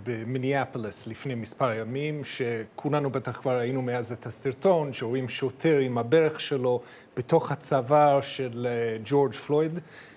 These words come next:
שהוא צועק, "אני לא יכול לנשום, I can't breathe", ובכל זאת השוטר לא מרים את הברך, ואחרי כמה דקות, כשמונה דקות בעצם, הוא נפטר, אה, מעצם ה-, ה-, שהוא לא יכל לנשום.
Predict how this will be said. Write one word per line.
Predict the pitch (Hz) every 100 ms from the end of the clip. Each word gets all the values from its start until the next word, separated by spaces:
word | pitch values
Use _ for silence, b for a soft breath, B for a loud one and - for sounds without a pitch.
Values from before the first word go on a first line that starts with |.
| B
שהוא | - 120
צועק, | - 156 156 156 156
"אני | 131
לא | 131
יכול | 127 - 113
לנשום, | 113 - 190
I | 123
can't | - 120 -
breathe", | 185 208 202 - B B -
ובכל | 135 139 170 170
זאת | 139 156 156
השוטר | 135 - 139 - 156
לא | 143 147
מרים | 143 143 131
את | 117
הברך, | 117 165 185 165 135
ואחרי | 127 143
כמה | 131 139
דקות, | 123 123 - 135
כשמונה | - 123 147 135
דקות | 127 143 190 -
בעצם, | 139 131 - 120
הוא | 117 123 120
נפטר, | 120 107 - 135 123 123
אה, | 117 113 110 107 - B B -
מעצם | 113 117 127 - 120 113 110
ה-, | 104 104 92 98
ה-, | 104 - - -
שהוא | - 120
לא | 127
יכל | 123 120
לנשום. | 120 113 - 135